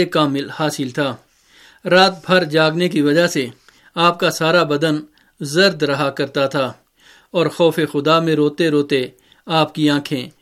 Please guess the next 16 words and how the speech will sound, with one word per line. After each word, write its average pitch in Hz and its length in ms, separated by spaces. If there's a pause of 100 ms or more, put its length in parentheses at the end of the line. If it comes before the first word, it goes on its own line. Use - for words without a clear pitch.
(240)
پھول 185 200
جایا 139 300
کرتی 135 360
تھیں 127 240 (680)
اور 190 160
نماز 185 460
میں 208 120
کھڑے 190 360
کھڑے 185 400 (300)
آپ 175 280
کے 156 100
پاؤں 147 360 (460)
سوج 190 240
جایا 139 280
کرتے 143 360
تھے 131 220